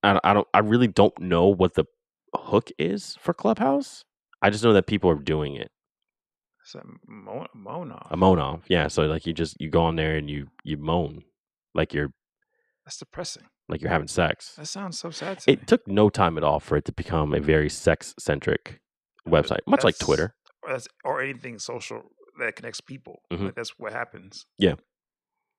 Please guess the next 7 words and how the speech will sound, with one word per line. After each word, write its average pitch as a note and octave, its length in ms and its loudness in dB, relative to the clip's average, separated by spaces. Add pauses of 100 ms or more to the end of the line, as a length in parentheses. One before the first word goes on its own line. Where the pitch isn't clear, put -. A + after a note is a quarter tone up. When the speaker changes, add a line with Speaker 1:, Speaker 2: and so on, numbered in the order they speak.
(220)
Speaker 1:
Um, E2 460 2 (840)
I'm F#2 80 0
trying C#3+ 180 4
to G#2+ 60 0
find D#2 180 2
a - 40 -8
clip - 320 2